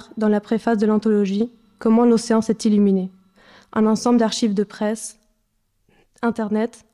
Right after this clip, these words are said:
ainsi que des lettres, de lettres, des études des cas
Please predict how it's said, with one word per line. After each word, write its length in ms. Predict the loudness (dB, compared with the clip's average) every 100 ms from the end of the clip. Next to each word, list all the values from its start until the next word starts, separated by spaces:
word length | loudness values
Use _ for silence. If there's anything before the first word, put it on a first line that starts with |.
| _
ainsi 240 | -10 -6
que 80 | -2
des 140 | -2 -2
lettres, 340 | -4 -6 -20 _ -8
de 100 | -4
lettres, 400 | -4 -6 -10 _ _ _ _
des 120 | -6 -4
études 280 | -4 -6
des 140 | -4 -4
cas 260 | -4 -8